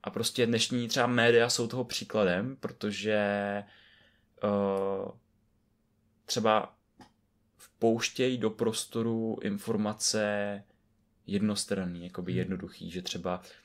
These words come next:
Speaker 1: hrajou na emoce, že třeba tam se na ostrově vylodili uprchlíci a ty si to přejmeš prostě jako automaticky a už tam nemáš ten kritický filtr, který bys to prostě prohnal dál. Protože jsi zvyklý na ten typ informací, na tyhle ty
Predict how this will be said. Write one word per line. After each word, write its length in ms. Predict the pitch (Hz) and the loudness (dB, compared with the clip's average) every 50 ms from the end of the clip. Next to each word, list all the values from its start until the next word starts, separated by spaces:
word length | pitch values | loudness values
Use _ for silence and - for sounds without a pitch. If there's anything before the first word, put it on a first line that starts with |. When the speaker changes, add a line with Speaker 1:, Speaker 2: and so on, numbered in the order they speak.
| - - _ _ _ _ _ _ _ _ _ _ _ _ _ _ _ _ _ _ _ - | -20 -20 _ _ _ _ _ _ _ _ _ _ _ _ _ _ _ _ _ _ _ 0
Speaker 1:
hrajou 180 | 110 110 110 107 | 2 4 6 4
na 160 | 110 - 113 | 4 2 2
emoce, 540 | 110 107 104 101 - - 90 92 - - - - - _ | 2 2 2 2 2 0 0 0 -2 -4 -10 -18 -16 _
že 80 | - 101 | -10 -8
třeba 260 | - - 101 95 98 | -6 -6 -6 -6 -4
tam 260 | - 101 98 98 98 | -2 -2 -2 0 0
se 140 | - - 101 | -2 -2 -2
na 260 | 98 98 98 95 - | -2 -2 -2 -4 -4
ostrově 300 | - - - - - 101 | -6 -6 -6 -2 -2 -2
vylodili 360 | 95 95 98 95 104 104 101 | 0 0 -2 0 0 0 0
uprchlíci 720 | 101 98 - 98 101 - 98 95 92 - - 107 120 135 - _ _ - - - - | -2 -2 -6 -6 -6 -4 -4 -4 -4 -2 -4 -4 -4 -4 -8 _ _ -20 -20 -12 -8
a 80 | - 101 | -8 -4
ty 80 | 110 | -4
si 60 | 110 - | -2 -2
to 100 | 120 113 | -2 -2
přejmeš 340 | - - 120 107 107 104 | -2 -2 0 0 -2 -2
prostě 260 | - 104 107 - - 104 | -4 -6 -6 -2 -2 -2
jako 160 | 101 - - | -2 0 0
automaticky 680 | 101 98 98 - 104 - 92 - 90 - - - - | -2 -2 0 0 -2 -2 -2 -4 -6 -8 -6 -6 -2
a 40 | - | -2
už 140 | 104 104 - | -2 -2 -2
tam 140 | - 110 98 | -4 -4 -2
nemáš 320 | 98 98 98 98 104 - | 0 0 -2 -2 -4 -6
ten 220 | - - 104 104 101 | -8 -6 -6 -6 -4
kritický 500 | 104 95 - 104 101 - - 101 98 98 | -6 -6 -4 -6 -4 -2 0 0 0 0
filtr, 400 | - - 101 95 92 104 95 95 | -2 -4 -4 -2 -2 -2 -4 -4
který 180 | - 95 95 | -4 -6 -4
bys 180 | 92 92 92 - | -4 -6 -8 -8
to 120 | - 101 | -8 -10
prostě 260 | - - 92 - 107 | -10 -8 -10 -10 -8
prohnal 340 | 104 - 95 92 95 90 87 | -8 -6 -6 -4 -6 -6 -6
dál. 280 | 85 - 87 87 87 - - - - - - _ | -6 -8 -10 -12 -14 -16 -18 -20 -20 -20 -18 _
Protože 180 | - - 110 | -8 -6 -6
jsi 120 | 101 113 117 | -4 -2 -2
zvyklý 320 | 110 110 113 120 - 123 | -2 -2 -4 -2 -2 0
na 80 | 110 104 | -2 0
ten 260 | - 107 101 104 101 | -2 -2 0 0 0
typ 160 | 101 107 - | 0 -2 -2
informací, 520 | 107 101 - 127 120 104 85 - - - - | -2 -4 -4 -4 -4 -4 -4 -6 -10 -12 -10
na 80 | 98 90 | -12 -12
tyhle 200 | - - 104 98 | -4 -2 -2 0
ty 220 | 98 107 104 101 | 2 0 0 0